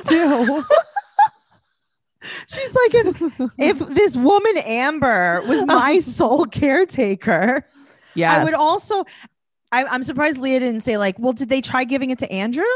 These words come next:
Speaker 1: <laughs> "Dad, why don't you take the dog?"
Speaker 2: "Daddy, why can't we have Madison so it could live?"
Speaker 1: Mm-hmm.
Speaker 2: And now I love Gary.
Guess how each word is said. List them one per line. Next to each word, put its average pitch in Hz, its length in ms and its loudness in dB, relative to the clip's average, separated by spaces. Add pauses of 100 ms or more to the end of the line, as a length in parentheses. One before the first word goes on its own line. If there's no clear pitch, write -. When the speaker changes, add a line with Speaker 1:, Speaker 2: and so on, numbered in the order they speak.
(140)
Speaker 1:
<laughs> 277 140 2 (1500)
"Dad, 339 200 0
why 277 120 0
don't 320 140 0
you 311 100 -2
take 247 220 -4
the 190 80 -2
dog?" 156 400 -2
Speaker 2:
"Daddy, 392 280 0
why 320 220 0
can't 480 260 -4
we 330 180 0
have 415 280 -2
Madison 220 560 -4
so 233 160 -2
it 220 80 -4
could 208 180 -4
live?" 240 380 0
Speaker 1:
Mm-hmm. 254 280 -8 (600)
Speaker 2:
And 214 160 -2
now 220 240 0
I 214 180 -2
love 190 480 -2 (280)
Gary. 311 680 -4